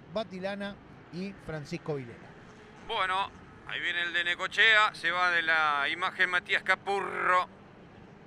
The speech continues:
Speaker 2: Posición número siete para quien tiene el cuarenta y ocho en los laterales. Se va de la imagen Federico Lin. Antes Pastorino. Que la verdad ha avanzado y mucho, ¿eh?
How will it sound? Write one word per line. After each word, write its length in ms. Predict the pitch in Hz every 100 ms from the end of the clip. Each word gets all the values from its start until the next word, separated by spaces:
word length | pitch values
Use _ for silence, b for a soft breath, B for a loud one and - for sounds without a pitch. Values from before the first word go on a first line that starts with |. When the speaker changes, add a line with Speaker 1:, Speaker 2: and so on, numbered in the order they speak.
| -
Speaker 2:
Posición 480 | 156 185 175 190 190
número 300 | 185 196 190
siete 380 | - 202 190 196
para 840 | 185 185 180 160 151 127 110 98 - - - -
quien 200 | 170 190
tiene 200 | 175 196
el 100 | 196
cuarenta 400 | - 196 196 196
y 80 | 202
ocho 200 | 202 190
en 40 | 190
los 60 |
laterales. 460 | 190 196 202 202 180
Se 120 | 175
va 140 | 175 208
de 100 | 208
la 60 |
imagen 420 | 202 190 196 208 170
Federico 420 | 190 196 196 202
Lin. 220 | 196 196
Antes 320 | 170 226 226 226
Pastorino. 680 | 214 175 208 202 196 190 - - - - - - - - - -
Que 100 | 107
la 180 | 120 127
verdad 360 | 135 165 208 214 - - - - - - - - - - - - - - - - - -
ha 140 | 147
avanzado 600 | 175 170 151 196 220 214
y 100 | 202
mucho, 480 | 214 233 170 143 143
¿eh? 240 | 170 180